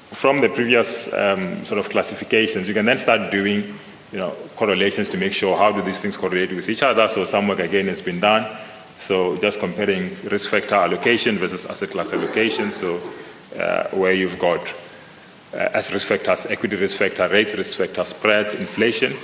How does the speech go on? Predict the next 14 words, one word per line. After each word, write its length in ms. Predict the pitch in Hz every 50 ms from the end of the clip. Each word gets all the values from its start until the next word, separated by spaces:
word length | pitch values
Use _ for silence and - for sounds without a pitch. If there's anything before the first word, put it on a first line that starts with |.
| - - - -
and 100 | 90 87
how 180 | 87 101 104
do 120 | 101 98 98
those, 460 | 87 90 95 98 98 95 - - - - - - - - - - - - - -
uh, 420 | 95 92 90 87 87 87 82 - - - - -
how 160 | - - 92 104
do 140 | 101 101
those 280 | 90 92 95 101 95 -
then, 320 | - 92 90 87 87 82 82 - - - - - - - - - - - - - - - - - - - - - - - - -
uh, 220 | - 101 87 73 - -
correlate 420 | - 110 101 92 95 98 98 98
with 160 | 87 85 - -
each 160 | 92 - -
other, 300 | 95 95 95 104 113